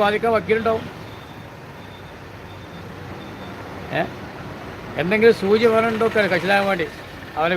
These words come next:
വെറുതെ വിടാൻ, അവരൊക്കെ ശിക്ഷിക്കാതിരിക്കാൻ. കോടതി, കോടതിയോട് നമുക്ക് പറയാനുള്ളത് എത്ര പെട്ടെന്ന് ഇവരെ ശിക്ഷിക്ക് ഇനി പുറത്തു വരില്ലേ. ഇത് കൺ-, ആ സമ്മതിച്ചു കഴിഞ്ഞു, അറിഞ്ഞു കഴിഞ്ഞു, എല്ലാം തെളിഞ്ഞു കഴിഞ്ഞു, ഈ അഞ്ചാളെ പേര് പുറത്തു വന്നു, അവർ കണ്ടു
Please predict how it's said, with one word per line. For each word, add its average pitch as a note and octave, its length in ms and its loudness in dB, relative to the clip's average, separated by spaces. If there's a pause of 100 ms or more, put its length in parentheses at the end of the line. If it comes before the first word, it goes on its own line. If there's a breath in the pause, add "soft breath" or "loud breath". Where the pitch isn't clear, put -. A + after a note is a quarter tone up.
വെറുതെ E3 220 2
വിടാൻ, D3+ 160 2 (280)
അവരൊക്കെ C3+ 260 -4 (360)
ശിക്ഷിക്കാതിരിക്കാൻ. D#3+ 540 -2 (1040)
കോടതി, E3 200 2 (100)
കോടതിയോട് F#3 320 0
നമുക്ക് G3+ 220 0
പറയാനുള്ളത് E3+ 340 2
എത്ര G#3+ 300 -4
പെട്ടെന്ന് G3 240 -4
ഇവരെ F#3+ 160 -2
ശിക്ഷിക്ക് F3 280 -8
ഇനി F3 120 -4
പുറത്തു F3 220 -2
വരില്ലേ. C#3+ 220 -2 (280)
ഇത് E3 180 -10
കൺ-, E3+ 400 2 (140)
ആ C#3 40 -4 (200)
സമ്മതിച്ചു G3 480 0
കഴിഞ്ഞു, A#3 240 4 (500)
അറിഞ്ഞു F3+ 360 0
കഴിഞ്ഞു, A3 340 4
എല്ലാം F3+ 240 -2
തെളിഞ്ഞു G3+ 320 0
കഴിഞ്ഞു, G#3 200 4
ഈ F#3 80 2
അഞ്ചാളെ F#3+ 420 2
പേര് F#3+ 220 0
പുറത്തു E3+ 260 -4
വന്നു, F#3+ 160 -4
അവർ E3+ 100 -4 (100)
കണ്ടു F3+ 280 0